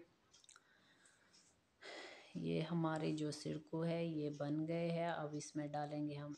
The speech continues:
स्टफिंग। स्टफिंग हमें ज़्यादा नहीं भरनी है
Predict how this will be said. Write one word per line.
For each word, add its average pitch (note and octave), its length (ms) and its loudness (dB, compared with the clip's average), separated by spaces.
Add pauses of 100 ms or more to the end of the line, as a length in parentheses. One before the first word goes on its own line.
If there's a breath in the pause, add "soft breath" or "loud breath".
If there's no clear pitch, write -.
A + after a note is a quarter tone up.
स्टफिंग। D#3 840 -2 (340 loud breath)
स्टफिंग F#3 400 0
हमें F3 340 4
ज़्यादा D#3+ 320 4
नहीं D#3+ 220 2
भरनी D#3 400 0
है E3+ 160 0